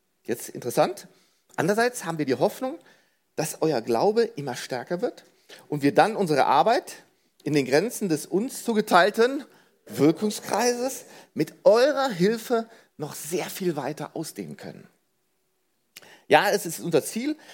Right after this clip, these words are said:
das Evangelium noch weit über euer Gebiet hinaus zu verkünden. Dabei werden wir jedoch auf keinen Fall in Gegenden eindringen, die Gott anderen zugewiesen hat, um uns dann mit dem Ergebnis ihrer Arbeit zu rühmen. Und jetzt kommt noch was ganz Wichtiges.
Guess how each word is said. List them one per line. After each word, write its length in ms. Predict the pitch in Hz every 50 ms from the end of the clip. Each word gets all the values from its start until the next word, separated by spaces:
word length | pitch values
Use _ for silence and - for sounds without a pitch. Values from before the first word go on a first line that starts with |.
| - - _
das 100 | - 135
Evangelium 760 | - - - 156 156 139 165 202 247 240 240 233 226 214 -
noch 280 | - 151 151 143 123 120
weit 320 | 135 160 220 269 - -
über 240 | - 160 156 - -
euer 200 | 165 180 196 185
Gebiet 300 | 165 156 147 156 165 -
hinaus 460 | - - 139 131 139 143 170 - -
zu 80 | - -
verkünden. 600 | - - - - - 156 156 139 101 - - _ _ _ _ _ _ _ _ _ _ - - _ _ _ _
Dabei 220 | - 143 175 214 202
werden 180 | 214 226 226
wir 60 | 208
jedoch 360 | 196 185 180 160 190 190 - -
auf 140 | - -
keinen 300 | - - - 208 - 359
Fall 240 | 294 - 240 - -
in 100 | - 147
Gegenden 340 | 139 170 214 277 220 156 135
eindringen, 500 | - 127 151 196 208 - 214 247 294 277 _ _ _ _ _ - - - _ -
die 100 | 143 131
Gott 300 | - 147 208 220 - - - -
anderen 320 | - 190 196 185 151 139
zugewiesen 560 | - - 107 104 110 95 104 90 95 98 113
hat, 260 | 135 147 - - - _ _ _ _ _ _ _ _ _
um 100 | - 123
uns 160 | 127 120 -
dann 180 | - 139 156 180
mit 140 | 170 151 -
dem 120 | 123 110
Ergebnis 640 | - - 92 90 127 143 - - 175 175 175 - -
ihrer 300 | - 143 147 143 151 -
Arbeit 280 | - 104 104 - - -
zu 100 | - 139
rühmen. 260 | 127 135 120 104 85 73 - - _ _ _ _ _ _ _ _ _ _ _ _ _ _ _ _ _
Und 60 | -
jetzt 120 | 113 131 -
kommt 140 | - 147 147
noch 80 | 135
was 140 | 117 117 -
ganz 200 | - 131 180 175
Wichtiges. 520 | - 170 175 - 139 107 123 175 - -